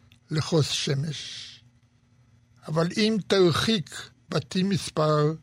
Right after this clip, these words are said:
אראה ללואיס, ילדת חלום, את ארץ הצל. אראה לה את ארץ הצל. אראה ללואיס, ילדת חלום, את ארץ הצל, בשעת ההתבהרות.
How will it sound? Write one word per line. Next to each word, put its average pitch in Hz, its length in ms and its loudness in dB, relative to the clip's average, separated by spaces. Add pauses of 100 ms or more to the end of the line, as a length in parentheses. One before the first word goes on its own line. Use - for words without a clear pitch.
(640)
אראה 196 320 4
ללואיס, 196 800 4
ילדת 175 400 2
חלום, 170 600 4 (380)
את - 140 -6 (100)
ארץ 160 340 4
הצל. 139 540 0 (960)
אראה 156 280 2
לה 175 320 6
את 156 180 -2
ארץ 165 320 2
הצל. 151 600 2 (920)
אראה 180 360 4
ללואיס, 180 640 4
ילדת 170 380 2
חלום, 165 760 4
את - 160 -6
ארץ 165 320 2
הצל, 147 640 2 (600)
בשעת 156 600 0
ההתבהרות. 123 1000 0